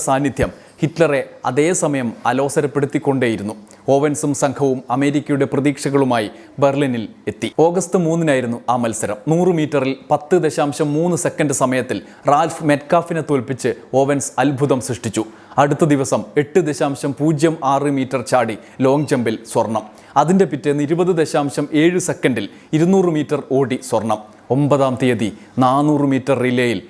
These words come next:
ലോക റെക്കോർഡോടെ സ്വർണം. ജെസ്സി ഓവൻസ് പടപടാന്ന് റെക്കോർഡുകൾ സൃഷ്ടിച്ചുകൊണ്ടേയിരിക്കുകയായിരുന്നു. മുഴുവൻ സമയവും ഒളിമ്പിക്സ് വേദിയിൽ നിറഞ്ഞു നിന്നിരുന്നു ഹിറ്റ്ലർ.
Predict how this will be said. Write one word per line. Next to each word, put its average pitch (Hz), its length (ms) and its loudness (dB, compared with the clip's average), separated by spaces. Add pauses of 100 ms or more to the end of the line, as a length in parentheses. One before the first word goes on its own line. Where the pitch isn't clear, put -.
(260)
ലോക 135 340 2
റെക്കോർഡോടെ 117 520 -2 (300)
സ്വർണം. 101 280 -2 (360)
ജെസ്സി 143 200 4 (120)
ഓവൻസ് 131 280 -4 (280)
പടപടാന്ന് 135 600 2
റെക്കോർഡുകൾ 127 540 -2
സൃഷ്ടിച്ചുകൊണ്ടേയിരിക്കുകയായിരുന്നു. 110 1300 -2 (200)
മുഴുവൻ 202 300 4 (100)
സമയവും 143 340 2 (160)
ഒളിമ്പിക്സ് 170 460 0
വേദിയിൽ 139 320 2 (140)
നിറഞ്ഞു 165 340 2
നിന്നിരുന്നു 131 420 -2
ഹിറ്റ്ലർ. 113 260 -2